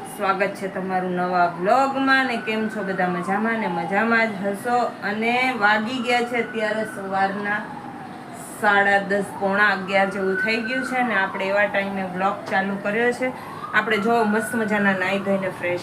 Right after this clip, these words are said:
થઈ ગયા છે. અને બહાર આજે છે ને મસ્ત મજાનું વાતાવરણ છે. જો વરસાદ, વરસાદ, વરસાદ, વરસાદ, વરસાદ. આવો કાંઈક નજારો છે બહારનો. અને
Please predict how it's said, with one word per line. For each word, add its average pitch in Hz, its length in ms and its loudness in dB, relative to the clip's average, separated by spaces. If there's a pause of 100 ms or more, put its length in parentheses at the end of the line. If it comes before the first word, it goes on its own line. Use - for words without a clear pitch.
(120)
થઈ 180 120 -2
ગયા 196 200 0
છે. 196 160 -6
અને 196 280 0
બહાર 208 380 4
આજે 214 280 4
છે 233 160 -2
ને 220 160 4 (1080)
મસ્ત 214 280 2
મજાનું 180 420 2
વાતાવરણ 170 580 -2
છે. 165 240 -8
જો 180 60 -2
વરસાદ, 180 420 -2
વરસાદ, 185 440 2
વરસાદ, 170 360 -2
વરસાદ, 147 520 -4
વરસાદ. 135 400 -6 (840)
આવો 190 220 6
કાંઈક 185 240 0
નજારો 190 520 0
છે 196 200 -2
બહારનો. 185 480 2 (220)
અને 208 200 4